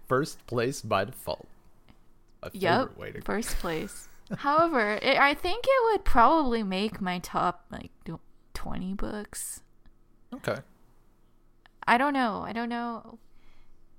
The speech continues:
Speaker 2: That would be a long, that would be a hard list to c-, create.
Speaker 1: It's a, sounds like a
Speaker 2: But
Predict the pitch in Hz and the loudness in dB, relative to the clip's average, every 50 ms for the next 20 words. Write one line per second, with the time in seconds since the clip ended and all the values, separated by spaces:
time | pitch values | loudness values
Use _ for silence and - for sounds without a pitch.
0 | - - _ - - 196 220 220 220 233 214 240 233 214 196 180 175 170 180 180 | -20 -20 _ -14 -2 2 4 6 6 4 4 2 0 0 0 -2 -4 -6 -6 -8
1 | - - - 208 220 220 208 196 - 185 170 156 - - - - 185 170 - - | -10 -6 -2 -2 0 0 0 -2 -2 -2 -2 -2 -4 -6 -6 -6 -6 -4 -2 -2
2 | - - 160 156 - - - - - - - - - - - - - - - - | -2 -2 -4 -6 -10 -12 -10 -8 -4 -4 -4 -4 -4 -4 -6 -6 -10 -12 -10 -6
3 | - 170 - - - - - - 90 90 92 92 95 - - - - 107 98 92 | -6 -6 -4 -4 -6 -6 -6 -6 -6 -8 -8 -10 -12 -14 -12 -6 -4 -2 -2 -2
4 | 92 90 87 90 - - - | -4 -4 -6 -4 -2 0 0